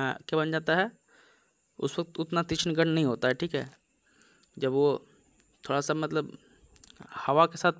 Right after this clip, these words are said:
प्रतिक्रिया कर लेता है तो वो अमोनिया में बदल जाता है, ठीक है। रेडियोधर्मी डेटिंग एक प्र-, एक प्रक्रिया है, ठीक है। रेडियोधर्मिति एक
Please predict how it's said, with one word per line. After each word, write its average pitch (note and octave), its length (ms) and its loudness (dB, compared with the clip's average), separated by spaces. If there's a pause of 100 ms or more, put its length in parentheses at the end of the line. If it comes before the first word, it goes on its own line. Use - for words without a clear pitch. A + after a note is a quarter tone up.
प्रतिक्रिया D#3+ 400 -2
कर E3 160 0
लेता D#3 240 2
है D3 60 0
तो D#3+ 120 -2
वो F3 80 4
अमोनिया C#3+ 420 4
में G3+ 200 -4
बदल B2+ 380 -2
जाता A#2 240 0
है, A#2+ 200 -8
ठीक F3 140 -2
है। - 100 -6 (680)
रेडियोधर्मी F3 600 6
डेटिंग E3+ 360 6 (300)
एक D#3 240 2
प्र-, E3 120 4 (280)
एक D#3+ 120 -4
प्रक्रिया D3+ 440 4
है, B2 260 -4
ठीक - 160 -4
है। A#2 180 2
रेडियोधर्मिति D#3 640 0
एक D3+ 280 -4